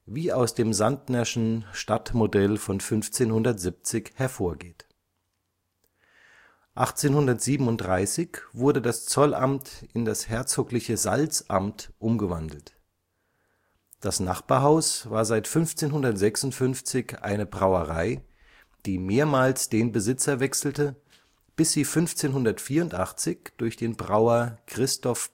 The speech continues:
Pollinger übernommen wurde. Seine Familie,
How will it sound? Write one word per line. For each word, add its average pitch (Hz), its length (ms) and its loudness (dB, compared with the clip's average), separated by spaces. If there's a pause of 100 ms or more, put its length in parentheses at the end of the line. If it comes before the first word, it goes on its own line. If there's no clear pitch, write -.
Pollinger 107 600 2 (260)
übernommen 82 600 -4
wurde. 78 280 -8 (1800)
Seine 95 380 -2
Familie, 160 720 2